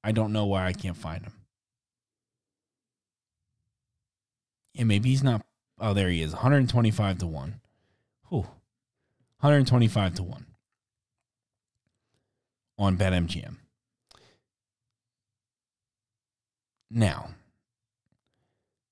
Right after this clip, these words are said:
shop these around, though, because you always find better numbers when you look around, especially for golf. These numbers are all over the place when you get a little bit further down the board. So guys like Wise, Pendrith,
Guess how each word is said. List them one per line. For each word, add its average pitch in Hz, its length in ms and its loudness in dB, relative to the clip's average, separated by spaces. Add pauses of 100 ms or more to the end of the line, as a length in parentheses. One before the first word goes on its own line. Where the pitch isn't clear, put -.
(160)
shop - 380 -2
these 165 200 0
around, 160 400 4
though, 101 180 4
because 98 360 -4
you 101 160 -10
always 113 420 2
find 110 340 0
better 101 280 2
numbers 95 400 0
when 90 120 0
you 87 100 0
look 90 220 -4
around, 87 340 -4
especially 107 580 -2
for 98 160 -10
golf. 90 340 -8
These 104 220 -8
numbers 101 280 -4
are - 200 -12
all 95 340 -2
over 90 220 -4
the 82 80 -10
place 85 420 -12 (400)
when 107 160 0
you 98 80 2
get 98 220 0
a 101 60 -4
little 107 280 2
bit 107 240 -2 (220)
further 104 240 0
down 92 240 -2
the 87 60 -6
board. 80 360 -10
So 82 280 -6 (460)
guys 107 280 4
like 92 180 -2
Wise, 101 460 2
Pendrith, 101 560 -4